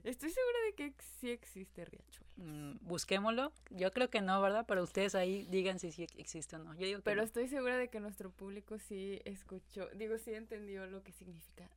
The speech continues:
Speaker 1: riachuelo.
Speaker 2: Mm, vemos, ¿verdad? Vemos.
Speaker 1: Veremos.
Speaker 2: Veremos. Pero bueno, estás muy feliz porque ya empezó la, la navi-, la Navidad. ¿Diciembre o no?
Speaker 1: Sí, sí estoy feliz, estoy feliz, estoy feliz,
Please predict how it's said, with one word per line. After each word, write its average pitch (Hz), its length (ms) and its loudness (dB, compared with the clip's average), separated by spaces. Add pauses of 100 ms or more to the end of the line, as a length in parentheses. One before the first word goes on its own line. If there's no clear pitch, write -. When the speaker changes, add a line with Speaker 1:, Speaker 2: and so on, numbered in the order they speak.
Speaker 1:
riachuelo. 160 580 -12 (320)
Speaker 2:
Mm, 170 220 -12 (280)
vemos, 151 400 2
¿verdad? 147 280 -4
Vemos. 143 420 -6 (160)
Speaker 1:
Veremos. 175 500 -10 (200)
Speaker 2:
Veremos. 151 460 -12 (320)
Pero 190 160 10
bueno, 220 240 6 (240)
estás 196 180 2
muy 233 100 -4
feliz 220 200 4
porque 208 200 2
ya 196 80 8
empezó 190 280 2
la, 196 280 2 (140)
la 170 420 6
navi-, 165 360 -4
la 165 140 0
Navidad. 143 380 -4 (380)
¿Diciembre 208 500 0
o 185 60 4
no? 147 220 -6 (1400)
Speaker 1:
Sí, 320 420 0
sí 381 80 -2
estoy 370 220 -2
feliz, 311 420 -6
estoy 302 180 -12
feliz, 269 300 -12
estoy 254 220 -12
feliz, 254 360 -10